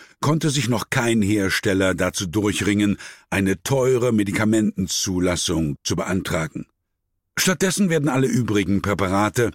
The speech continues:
als Medizinprodukte gelistet und deshalb oftmals nicht erstattet. Bezüglich der Betäubung setzen viele Kollegen auf mehrere, kleinere, lokale Injektionen.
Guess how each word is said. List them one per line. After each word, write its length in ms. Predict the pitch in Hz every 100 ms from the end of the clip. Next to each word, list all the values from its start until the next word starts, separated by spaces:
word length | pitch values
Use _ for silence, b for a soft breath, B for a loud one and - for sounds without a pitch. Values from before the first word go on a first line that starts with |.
| _
als 220 | 104 -
Medizinprodukte 1200 | 101 110 - - 131 107 92 76 101 85 87 101
gelistet 560 | 87 92 95 107 90 b b b _ _ -
und 140 | -
deshalb 400 | 139 175 160 165 - _
oftmals 800 | 95 - - 98 104 104 - -
nicht 400 | - 87 - -
erstattet. 640 | - 101 - 78 - - - _ _ _ _ _ _ _ _ _
Bezüglich 680 | 110 147 - 190 - 170 -
der 120 | 127
Betäubung 840 | 120 117 139 135 123 104 85 69 - _ -
setzen 400 | 107 156 - 170
viele 240 | 190 196
Kollegen 380 | 165 175 165 156
auf 200 | 123 104
mehrere, 600 | 113 135 139 135 107 127 B B _
kleinere, 840 | - 113 113 104 98 92 98 92
lokale 560 | 92 104 107 98 78 82
Injektionen. 960 | 82 87 82 - 110 101 92 82 78